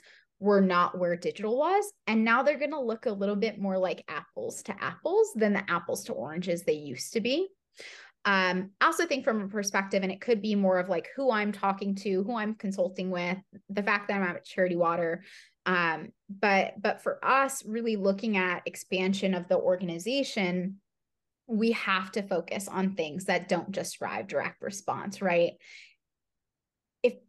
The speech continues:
a person doesn't know your brand, they can't buy from your brand. If a person doesn't know your organization, they can't donate to your organization.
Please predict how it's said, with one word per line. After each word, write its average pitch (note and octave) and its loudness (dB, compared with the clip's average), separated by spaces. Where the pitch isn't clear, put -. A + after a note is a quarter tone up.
a A#3 2
person C#4 4
doesn't A#3+ 2
know G3 8
your A3+ 6
brand, C#4+ 0
they G#3+ 0
can't G3+ -4
buy E3+ 2
from C3 -12
your D#3 -12
brand. F#2 -8
If G#3 -8
a - -20
person B3+ 0
doesn't B3 2
know A3 2
your A#3+ 6
organization, C#4 -2
they A#3+ 4
can't B3 0
donate E3 -2
to - -8
your - -6
organization. - -8